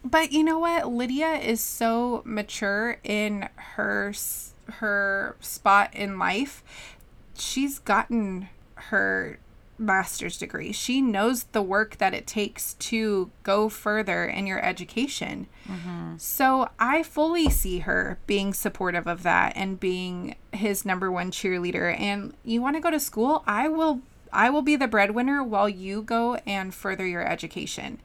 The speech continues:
Speaker 2: Right.
Speaker 1: I will do that because I know that that's something that you wanna do. So I, I did not feel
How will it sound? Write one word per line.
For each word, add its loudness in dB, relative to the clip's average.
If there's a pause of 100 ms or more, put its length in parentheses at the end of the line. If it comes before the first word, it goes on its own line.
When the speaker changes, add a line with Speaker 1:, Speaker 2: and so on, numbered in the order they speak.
(420)
Speaker 2:
Right. 0
Speaker 1:
I 6
will 0
do -2
that 0
because 2
I 2
know -2
that -4
that's -6
something -6
that -4
you -6
wanna -2
do. -4
So 0 (400)
I, 6 (300)
I 0 (380)
did 0
not 2
feel 0